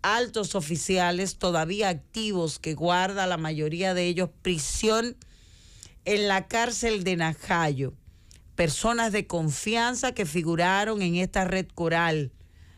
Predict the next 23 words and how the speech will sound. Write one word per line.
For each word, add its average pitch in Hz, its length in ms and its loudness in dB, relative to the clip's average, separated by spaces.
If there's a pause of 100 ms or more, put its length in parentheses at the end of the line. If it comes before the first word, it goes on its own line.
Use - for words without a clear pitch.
(280)
la 147 180 0
red 208 280 0
coral 196 560 0
normal 190 560 0
y 262 80 0
la 175 160 2
cinco 208 600 0
G. 170 460 0 (720)
Los 180 280 2
nuevos 247 400 0
acusados 233 680 2
habrían 214 340 0
servido 208 920 2
de 175 120 2
testaferros 220 1200 0 (640)
en 285 200 2
la 269 120 2
red 240 260 0
de 220 200 2
altos 220 720 -2 (380)
oficiales. 165 1000 0
Por 277 240 2
ejemplo, 196 760 -2